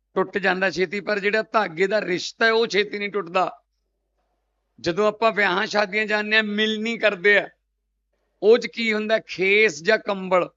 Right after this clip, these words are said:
ਉਹ ਵੀ ਧਾਗਾ ਹੈ। ਫਿਰ ਆਪਾਂ ਆਪਸ ਦੇ ਵਿੱਚ ਮਾਵਾਂ ਭੈਣਾਂ ਦੇ ਰਿਵਾਜ ਨੇ, ਸੂਟ ਦਿੰਦੇ ਆ ਇੱਕ ਦੂਜੇ ਨੂੰ, ਉਹ ਵੀ ਧਾਗਾ ਹੈ।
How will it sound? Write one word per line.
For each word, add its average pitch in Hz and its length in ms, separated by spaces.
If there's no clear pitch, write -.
ਉਹ 165 120
ਵੀ 190 100
ਧਾਗਾ 170 340
ਹੈ। 151 160
ਫਿਰ 208 160
ਆਪਾਂ 214 400
ਆਪਸ 196 280
ਦੇ 233 140
ਵਿੱਚ 220 440
ਮਾਵਾਂ 196 440
ਭੈਣਾਂ 220 320
ਦੇ 214 140
ਰਿਵਾਜ 208 400
ਨੇ, 226 120
ਸੂਟ 226 540
ਦਿੰਦੇ 208 340
ਆ 214 40
ਇੱਕ 208 180
ਦੂਜੇ 190 320
ਨੂੰ, 180 240
ਉਹ 139 140
ਵੀ 190 120
ਧਾਗਾ 165 300
ਹੈ। 143 120